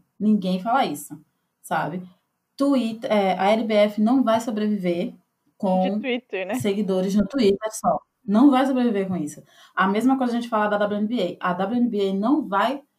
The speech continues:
Speaker 1: não vai sobreviver com likes no Twitter. A W N B A vai sobreviver com você sentando a sua bunda em frente ao seu computador, certo? Porque, infelizmente, não vai ter, não tem transmissão aqui no Brasil,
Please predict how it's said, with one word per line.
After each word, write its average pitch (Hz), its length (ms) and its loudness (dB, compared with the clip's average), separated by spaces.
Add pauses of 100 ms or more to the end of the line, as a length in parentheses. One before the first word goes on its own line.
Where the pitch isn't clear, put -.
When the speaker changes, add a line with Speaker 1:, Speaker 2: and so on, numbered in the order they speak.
(280)
Speaker 1:
não 269 300 2
vai 220 600 -2
sobreviver 202 800 -6
com 226 200 -8
likes 202 320 -2
no 208 120 -2
Twitter. 175 440 -10 (840)
A 190 140 2
W 196 260 0
N 196 60 -4
B 190 200 0
A 196 40 -2
vai 196 100 -4
sobreviver 190 580 -2
com 180 200 -2
você 180 340 -4
sentando 247 360 -2
a - 20 -6
sua 247 200 -2
bunda 208 320 -2
em 208 120 -2
frente 285 400 -2
ao 240 80 -2
seu 254 140 -4
computador, 185 540 -6 (640)
certo? 175 360 -4
Porque, 233 180 -4
infelizmente, 214 560 -2
não 233 120 0
vai 226 120 2
ter, 202 120 -6
não 226 160 0
tem 214 120 -4
transmissão 180 400 -4
aqui 175 100 -8
no 170 60 -6
Brasil, 170 540 -6